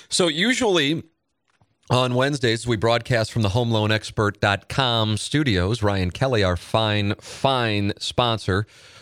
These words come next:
of our studios, uh, on the Tim McKernan Show. We, uh,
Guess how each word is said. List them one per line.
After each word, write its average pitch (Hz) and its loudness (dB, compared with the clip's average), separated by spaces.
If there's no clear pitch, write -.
of 104 2
our 98 2
studios, 98 0
uh, 92 2
on 92 2
the 87 0
Tim 95 -2
McKernan 85 -2
Show. 92 -2
We, 123 0
uh, 113 0